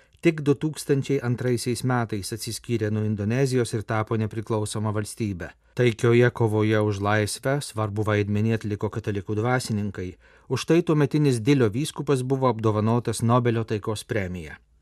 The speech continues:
Galiausiai paskutinis ilgos popiežiaus kelionės etapas bus vizitas Singapūre, mažoje salų valstybėje, kurios beveik visa teritorija yra tarsi nesibaigiantis vienas miestas.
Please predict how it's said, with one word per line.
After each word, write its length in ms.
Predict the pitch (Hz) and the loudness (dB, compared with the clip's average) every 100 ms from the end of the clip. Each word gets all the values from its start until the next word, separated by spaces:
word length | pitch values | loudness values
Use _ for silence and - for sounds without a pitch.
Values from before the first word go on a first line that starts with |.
| - | -6
Galiausiai 440 | 113 120 120 - 107 | 2 4 4 2 -2
paskutinis 560 | 113 - 98 151 175 - | -4 -6 0 2 2 -2
ilgos 320 | 160 160 160 - | -4 -2 -4 -2
popiežiaus 400 | 147 147 143 - | -2 2 0 0
kelionės 380 | 143 143 143 127 | 2 2 2 -2
etapas 400 | 127 131 131 117 | -2 -2 -2 -2
bus 220 | 113 113 104 | -2 -2 -2
vizitas 420 | 101 107 107 101 - | -4 -4 -4 -6 -4
Singapūre, 720 | 127 120 113 - 117 98 82 - _ _ _ _ | 0 2 0 0 -4 -4 -8 -14 _ _ _ _
mažoje 640 | 110 110 104 110 104 120 107 | -4 -2 0 0 2 0 0
salų 440 | - 110 104 123 117 | -4 -6 -4 -2 -2
valstybėje, 760 | 92 90 - 147 143 123 117 113 - _ _ _ _ - | -4 -8 -6 -2 0 2 2 0 -4 _ _ _ _ -4
kurios 380 | 120 123 123 113 | 2 4 4 4
beveik 340 | 110 120 117 110 | 0 0 0 -2
visa 240 | 104 147 | -6 -4
teritorija 800 | - 127 117 113 127 123 113 110 - _ _ | -2 -2 -2 -2 0 0 0 -2 -6 _ _
yra 200 | 127 123 | 0 2
tarsi 380 | 117 123 113 - | 2 0 0 -2
nesibaigiantis 880 | 113 110 117 107 131 123 120 120 110 | 0 0 0 2 2 4 2 0 -2
vienas 320 | 113 110 101 - | 0 0 -2 -4
miestas. 580 | 101 87 - - - | -4 -6 -12 -18 -20